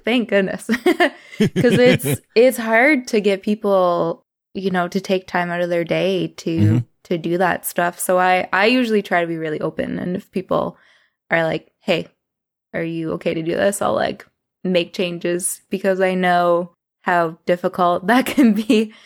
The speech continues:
Speaker 1: Um, so I can't imagine. I think that's a great idea for you to do that, but I feel like it would be really tough to get people every single day
Speaker 2: Yeah.
Speaker 1: to have that. 'Cause how, are you streaming five days a week now?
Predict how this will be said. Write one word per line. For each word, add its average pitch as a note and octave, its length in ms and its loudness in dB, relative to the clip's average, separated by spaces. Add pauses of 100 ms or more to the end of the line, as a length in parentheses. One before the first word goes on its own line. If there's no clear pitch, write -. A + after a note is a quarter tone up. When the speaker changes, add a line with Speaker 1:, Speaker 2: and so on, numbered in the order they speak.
(460)
Speaker 1:
Um, F3+ 380 0
so G3 160 0
I F#3+ 60 4
can't G#3 300 2
imagine. F3 680 -2
I F#3+ 120 4
think B3 220 0
that's F3+ 180 -4
a F3+ 60 -4
great G3+ 260 2
idea E3+ 480 0
for - 160 -4
you F3 120 -2
to E3+ 100 -4
do F#3 140 0
that, E3+ 280 -2
but E3 140 -2
I E3 100 -2
feel F3 240 0
like F3 220 -2
it F3 80 -4
would F3 100 -4
be F3 120 -6
really E3+ 320 -2
tough - 480 -8
to E3+ 580 -2 (500)
get F3+ 260 -2
people D#3+ 560 -4 (120)
every E3+ 260 -4
single - 380 -4
day - 320 -4 (500)
Speaker 2:
Yeah. E2 140 -2
Speaker 1:
to F3+ 80 0
have E3+ 180 -4
that. E3 240 -8
'Cause B3 260 0
how, A#3+ 140 -2
are - 100 -4
you C4+ 120 0
streaming E4 480 -2
five G3+ 320 0
days C4 200 -4
a D#4 60 -4
week D#4+ 240 -6
now? F4+ 240 -2